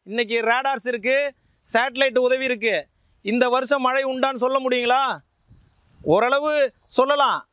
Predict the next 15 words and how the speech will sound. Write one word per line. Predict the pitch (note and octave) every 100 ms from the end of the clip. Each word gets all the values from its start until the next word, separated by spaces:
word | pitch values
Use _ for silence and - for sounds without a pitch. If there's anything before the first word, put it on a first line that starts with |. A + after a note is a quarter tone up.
| -
ஆனா, | F#3 A#3 B3+
நூறு | A#3 C#4+ D#4
சதவீதம் | A#3+ C#4 C#4+ D4 B3
சொல்லலாம்னா, | C4 C4+ B3+ A#3+ B3 A#3+ -
தூக்குனாங்குருவி | C#4+ C4+ C#4+ C4 B3+ B3+ A3+
கூட்டுலேருந்து | A#3+ A3+ A#3 A3+ A#3+ B3 A#3+ _ _ -
இந்த | G3+ B3 B3 F#3+
தட்பவெட்ப | A3 G#3 C#4+ C#4 A3+ B3+
சூழலை, | A3+ A#3 A#3+
பருவநிலை | G#3+ A3 C4 C4+ C4 B3
மாற்றத்தை | A#3 A3+ G#3+ A#3 G3+ C4 C#4+ _ _ _
நம்ம | F#3 G#3+ A#3 C4 B3 F#3+
அறிஞ்சிக்கலாம். | A#3 A3+ G#3+ A3 A3+ F3
நம்ம | F3+ A#3 A#3+
தமிழர்களும் | G#3+ A3+ C#4 C4 A#3+ A#3 B3+ C4